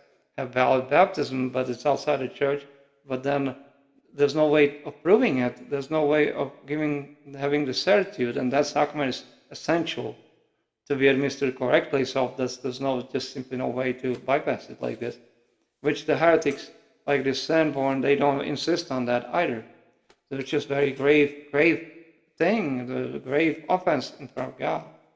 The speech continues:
They are destroying the flock of Christ. They are luring people who otherwise would be approaching us for, uh, being abjured from heresy and being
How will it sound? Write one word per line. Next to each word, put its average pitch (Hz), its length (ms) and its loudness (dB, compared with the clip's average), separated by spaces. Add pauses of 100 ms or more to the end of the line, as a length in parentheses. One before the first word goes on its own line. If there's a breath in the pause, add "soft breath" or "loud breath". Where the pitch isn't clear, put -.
(320)
They 139 80 0
are 143 100 2
destroying 143 600 0
the 143 60 -2
flock 143 340 0
of - 180 -10
Christ. 160 360 0 (280)
They 135 80 -6
are 127 80 0
luring 170 360 4
people 180 520 2 (220)
who 143 120 4
otherwise 151 540 4
would 139 280 -6
be - 760 -2
approaching 143 500 2
us - 420 -2 (200)
for, 151 220 6
uh, 139 160 4 (220)
being 143 180 0
abjured 143 420 2
from 147 160 -2
heresy 143 540 -2
and 135 180 -4
being 135 380 -4